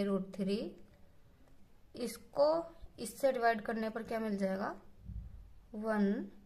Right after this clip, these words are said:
इसको इससे divide करने पर क्या मिल जाएगा, root three। इसको इससे divide करने पर क्या मिलेगा,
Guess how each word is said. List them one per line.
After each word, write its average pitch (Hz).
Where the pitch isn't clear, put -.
इसको 262
इससे 262
divide 233
करने 226
पर 226
क्या 214
मिल 208
जाएगा, 202
root 214
three। 202
इसको 269
इससे 262
divide 226
करने 214
पर 208
क्या 202
मिलेगा, 196